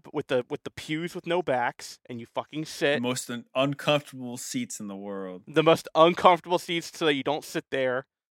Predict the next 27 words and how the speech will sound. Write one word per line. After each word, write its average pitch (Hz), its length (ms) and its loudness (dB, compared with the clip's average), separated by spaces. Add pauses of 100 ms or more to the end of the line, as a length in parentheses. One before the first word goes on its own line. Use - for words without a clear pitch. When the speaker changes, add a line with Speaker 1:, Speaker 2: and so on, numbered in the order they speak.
(100)
Speaker 1:
Yeah. 120 240 2
<laughs> - 180 -12
Speaker 2:
<laughs> 123 100 -6
Why 139 340 6
would 143 260 2
you? 98 200 -8 (360)
You 117 140 -12
know, 104 120 -8
what 147 300 -4
are 127 60 -8
you 131 80 -2
gonna 127 200 -4
do? 127 180 -2
Speaker 1:
<laughs> - 20 -8
Speaker 2:
Talk 139 280 2
to 143 80 -2
a 135 40 0
park 135 320 2
ranger 135 340 -2
about 113 300 -2
why 117 240 -2
they 113 140 -6
collect 110 400 -12
stamps? 127 580 -12
I 110 80 -14
don't 92 160 -18
know. 190 760 -10